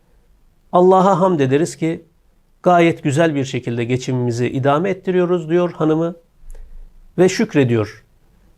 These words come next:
İbrahim Aleyhisselam, "Peki ne yer, ne içersiniz?" diyor. Hanımı da, Hazreti İsmail'in hanımı da, "Biz et yeriz, su içeriz." diyor. Hazreti İbrahim Aleyhisselam da,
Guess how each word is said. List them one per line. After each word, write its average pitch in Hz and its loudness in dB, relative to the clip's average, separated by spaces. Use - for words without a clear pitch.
İbrahim 170 4
Aleyhisselam, 156 0
"Peki 175 0
ne 175 4
yer, 156 2
ne 156 0
içersiniz?" 120 -6
diyor. 160 -4
Hanımı 139 0
da, 160 0
Hazreti 127 -4
İsmail'in 123 -4
hanımı 117 -4
da, 156 0
"Biz 175 0
et 190 0
yeriz, 147 2
su - 0
içeriz." 120 -2
diyor. 143 0
Hazreti 135 -2
İbrahim 151 0
Aleyhisselam 139 -2
da, 147 -2